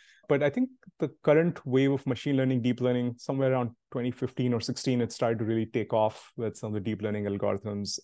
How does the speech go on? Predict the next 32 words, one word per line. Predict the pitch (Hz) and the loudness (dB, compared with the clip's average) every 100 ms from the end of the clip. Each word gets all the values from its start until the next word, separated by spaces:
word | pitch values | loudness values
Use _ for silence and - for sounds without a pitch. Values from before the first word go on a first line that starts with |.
| 120 | -12
and | 95 95 - | -12 -12 -6
cloud | 107 104 - | -4 -4 -6
compute | 95 104 104 - - | -8 -4 -6 -6 -10
becoming | 107 101 98 | -8 -8 -8
cheaper, | - 113 110 104 101 _ _ _ - 104 | -6 -6 -4 -4 -6 _ _ _ -12 -2
data | 113 110 | 0 0
be-, | 107 110 | 0 -4
being | 110 104 101 | -4 -4 -4
more | 101 104 | -4 -4
widely | 101 104 101 | -2 -2 -2
available. | 110 113 110 101 107 _ _ _ _ _ _ 143 - | 0 2 2 0 -4 _ _ _ _ _ _ -12 -2
But | 131 | 2
then | 135 143 139 | 4 2 2
at | 135 | 2
that | 135 135 | 2 2
time, | 147 135 135 | 2 0 -2
for | 131 127 | -2 -2
a | |
brief | 107 127 131 | 2 0 4
period, | 135 120 | 2 2
it | 120 | -2
looked | 135 127 | -2 0
like, | 127 113 | 0 0
"Hey, | 123 | 0
everything | 117 110 120 113 | 0 -2 -4 -4
in | 110 107 | -2 -4
A | 107 | -4
I | 107 104 123 | -4 -4 -6
is | 110 | -8
gonna | - 110 | -4 0
be | 104 | 0
done | 92 104 107 | -2 -4 -4